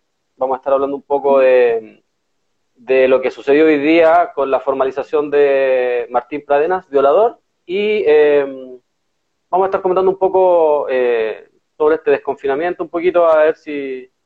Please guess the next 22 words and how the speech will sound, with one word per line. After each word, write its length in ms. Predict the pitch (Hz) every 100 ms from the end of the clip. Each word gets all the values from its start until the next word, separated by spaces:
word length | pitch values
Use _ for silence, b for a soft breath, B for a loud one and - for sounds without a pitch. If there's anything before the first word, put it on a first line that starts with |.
| _
estos 320 | 143 - 143
datos 440 | 147 160 165 147
covid 440 | _ 147 147 180 165
que 120 | 156
han 100 | 151
estado 260 | 147 160 156
entregando 520 | 143 143 143 156 147
en 80 | 135
la 80 |
supuesta 480 | 123 123 139 - 139
baja 500 | 127 135 135 139 131
que 80 | 127
ha 60 | 123
tenido 200 | 123 127
el 60 |
país, 340 | 127 113 107 123 _
mientras 480 | 127 127 127 117 104 _ _ _ _ _
organizaciones 500 | 123 127 117 135 143
internacionales 720 | 143 135 - 139 143 139 143 -
insisten 440 | 135 156 - 147
en 100 | 139
que, 640 | - 139 127 120 113 107